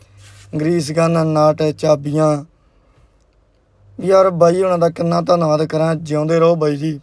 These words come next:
ਬਹੁਤ ਬਹੁਤ ਧੰਨਵਾਦ ਤੁਹਾਡਾ, ਬਹੁਤ ਹੀ ਜ਼ਿਆਦਾ ਧੰਨਵਾਦ।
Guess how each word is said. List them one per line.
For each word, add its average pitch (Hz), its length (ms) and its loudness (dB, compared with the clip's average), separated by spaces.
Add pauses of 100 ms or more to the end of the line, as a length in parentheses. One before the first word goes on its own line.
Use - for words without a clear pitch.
ਬਹੁਤ 180 560 4
ਬਹੁਤ 165 500 2
ਧੰਨਵਾਦ 151 440 -2
ਤੁਹਾਡਾ, 147 340 -8 (1080)
ਬਹੁਤ 170 380 2
ਹੀ 151 200 -8
ਜ਼ਿਆਦਾ 147 300 -4
ਧੰਨਵਾਦ। 143 480 -8